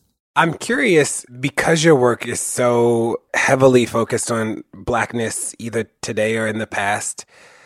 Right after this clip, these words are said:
what is it like to have studied this work way before the protests in twenty fourteen that sort of,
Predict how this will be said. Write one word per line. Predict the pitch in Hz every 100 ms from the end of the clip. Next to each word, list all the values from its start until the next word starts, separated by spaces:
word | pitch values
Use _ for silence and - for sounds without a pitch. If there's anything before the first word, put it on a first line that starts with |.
| _ _
what | - 160 254
is | 277
it | 226
like | 165 -
to |
have | 151
studied | - - 139 143 135 131 110 - _ _ _
this | - 113 123 127 - -
work | 110 120 117 -
way | 117 160
before | 156 139 131 123
the | 113
protests | 123 113 107 -
in | 110
twenty | 113 110
fourteen | 110 104 117 113
that | 107
sort | 95 113
of, | 107